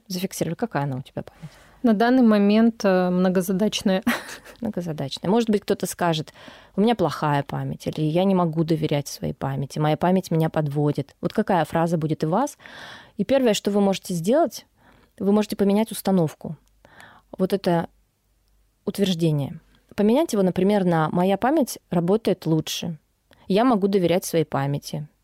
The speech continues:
Speaker 1: «Моя память меня не подведёт». И так далее. «Моя память мне хороший друг». «Я дружу со своей памятью».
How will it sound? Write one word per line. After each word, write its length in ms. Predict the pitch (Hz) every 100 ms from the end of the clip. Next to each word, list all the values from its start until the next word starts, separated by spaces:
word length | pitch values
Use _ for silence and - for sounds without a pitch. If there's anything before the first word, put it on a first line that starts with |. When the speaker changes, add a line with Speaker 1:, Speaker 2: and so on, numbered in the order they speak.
| _ _ _ _ _
Speaker 1:
«Моя 200 | 190 185
память 300 | 180 196 240
меня 200 | 175 165
не 120 | 185 202
подведёт». 680 | 160 147 147 135 139 - _ _ _ _ _ - _ _ _ -
И 60 |
так 200 | 196 190
далее. 360 | 165 151 143 151 _ - - -
«Моя 200 | 185 170
память 320 | 220 277 -
мне 120 | 175
хороший 440 | - 165 214 -
друг». 420 | 147 151 151 - - - _ -
«Я 160 | 202
дружу 320 | 220 170 151
со 140 | 156 170
своей 240 | - 165
памятью». 560 | - 160 156 - 175